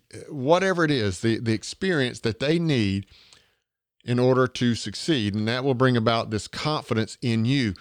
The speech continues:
Once you see them growing in their, in their experience or growing in their education or growing maybe in their confidence, growing in their skills, then you will become confident in their ability to win. And, and then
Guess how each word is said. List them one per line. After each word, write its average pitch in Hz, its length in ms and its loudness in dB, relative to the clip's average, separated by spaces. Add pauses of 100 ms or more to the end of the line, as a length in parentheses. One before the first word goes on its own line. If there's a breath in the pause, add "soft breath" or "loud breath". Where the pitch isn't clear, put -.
(280 loud breath)
Once 139 260 -2
you 190 120 -2
see 220 320 -2
them 131 260 0
growing 131 460 6
in 117 120 -2
their, 113 220 0 (240 soft breath)
in 120 120 -2
their 123 160 2
experience 117 560 -2
or 113 240 0
growing 143 360 2
in 151 100 -2
their 143 300 2
education 127 680 -4 (400 soft breath)
or 120 300 2
growing 147 560 4
maybe 143 300 0
in 139 100 0
their 131 140 2
confidence, 117 720 -4 (720 soft breath)
growing 156 360 4
in 147 100 0
their 143 160 4
skills, 113 600 0 (340 soft breath)
then 147 320 2
you 147 160 4
will 127 120 4
become 107 360 -2
confident 107 500 -6
in 107 120 -2
their 101 140 2
ability 98 420 -2
to 95 80 -6
win. 151 280 -2
And, 113 340 -2
and 117 160 2
then 143 260 0